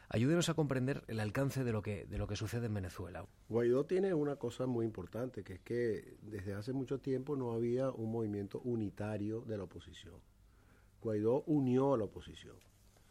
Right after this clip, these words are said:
Speaker 2: y todas esas divisiones que tenía la oposición quedaron al margen. Él es el líder de la oposición de la noche a la mañana.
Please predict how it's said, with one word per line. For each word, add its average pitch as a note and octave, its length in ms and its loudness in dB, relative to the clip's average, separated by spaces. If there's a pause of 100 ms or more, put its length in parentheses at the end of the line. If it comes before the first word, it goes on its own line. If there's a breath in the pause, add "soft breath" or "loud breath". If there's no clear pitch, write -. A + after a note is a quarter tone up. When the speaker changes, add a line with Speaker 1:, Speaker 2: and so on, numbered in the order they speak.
(460 soft breath)
Speaker 2:
y G2 500 0
todas A2+ 260 -6
esas C#3+ 120 0
divisiones A#2+ 600 0
que A#2 100 -6
tenía G2 240 -4
la G#2+ 60 -4
oposición C3 560 -4
quedaron C3 480 -2 (260)
al G2 160 -6
margen. G2 420 -4 (680 soft breath)
Él G2+ 140 0
es D3 240 -2
el F2+ 220 -2
líder E3 320 4
de D#3+ 80 0
la A#2+ 80 -2
oposición A2+ 640 -6 (420 soft breath)
de A2 80 2
la G#2+ 100 2
noche G2 240 -2
a D3 40 0
la F3 60 0
mañana. G2+ 440 -4